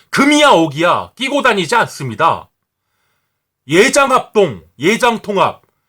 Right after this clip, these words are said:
이단 여부를 여기서 판단하던데 이들은 누가 판단하나요? 고민 없이 멍하니 예장합동, 예장통합,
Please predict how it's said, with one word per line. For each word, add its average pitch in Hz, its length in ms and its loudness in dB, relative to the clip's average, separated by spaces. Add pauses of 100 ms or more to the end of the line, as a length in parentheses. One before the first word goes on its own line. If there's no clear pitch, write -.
(500)
이단 277 440 0
여부를 214 500 -2
여기서 185 640 0
판단하던데 175 920 -4 (600)
이들은 294 420 0
누가 214 280 0
판단하나요? 180 680 -2 (1200)
고민 294 340 4
없이 277 240 2
멍하니 220 960 0 (300)
예장합동, 208 1000 -2
예장통합, 165 720 -2